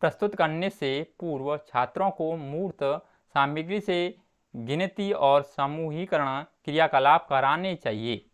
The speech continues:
इस प्रकार के क्रियाकलाप का प्रयोजन क्या है? नीचे चार ऑप्शन रखे हैं, चार ऑप्शनों को पढ़ के सही आंसर आपको बताना है। क्वेश्चन नंबर इक्यावन का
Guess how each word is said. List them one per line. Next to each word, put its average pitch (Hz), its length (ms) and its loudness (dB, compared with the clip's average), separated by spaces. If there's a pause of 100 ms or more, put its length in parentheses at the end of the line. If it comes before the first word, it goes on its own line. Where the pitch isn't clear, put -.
इस - 160 -10
प्रकार 139 480 2
के 131 360 -6 (320)
क्रियाकलाप 147 520 4
का 135 280 4
प्रयोजन 135 680 -4
क्या 165 320 6
है? 101 200 -10 (440)
नीचे 139 240 -8
चार - 180 2
ऑप्शन 143 240 -4
रखे 143 180 -8
हैं, 160 80 -6
चार 156 180 0
ऑप्शनों - 240 -4
को 120 60 -8
पढ़ 123 180 -2
के 165 160 -6
सही 131 180 -6
आंसर 120 220 -4
आपको 117 200 -2
बताना 120 220 -4
है। 156 60 -6
क्वेश्चन - 220 -8
नंबर 120 140 -6
इक्यावन 143 380 -2
का 139 240 4